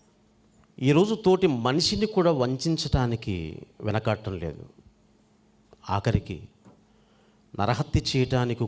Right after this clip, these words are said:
కూడా వెనకాడటం లేదు. లోకం ఈ విధంగా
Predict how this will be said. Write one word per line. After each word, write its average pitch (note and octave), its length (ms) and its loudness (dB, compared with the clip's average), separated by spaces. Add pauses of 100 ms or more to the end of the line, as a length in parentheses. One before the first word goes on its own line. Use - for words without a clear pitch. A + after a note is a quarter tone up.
కూడా G#2 240 0
వెనకాడటం F#2 560 -2
లేదు. C#2 220 -10 (3250)
లోకం G#3 300 4
ఈ G#3+ 80 4
విధంగా F#3 320 4